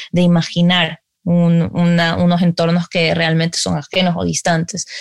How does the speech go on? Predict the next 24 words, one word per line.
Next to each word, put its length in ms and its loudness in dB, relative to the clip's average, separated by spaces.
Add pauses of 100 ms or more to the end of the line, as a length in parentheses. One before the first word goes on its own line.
(340)
o 340 2
que 80 0
a 40 4
veces 200 2
ni 80 4
siquiera 300 0
son 160 0
tan 160 -6
distantes, 600 -6
pero 220 2
que 160 0
nunca 380 2
en 100 4
la 140 2
vida 160 2
diaria 320 2
nos 160 -2
hemos 340 -2
detenido 540 0
realmente 420 -2
a 60 0
darle 500 -2
el 220 -4
espacio, 640 -2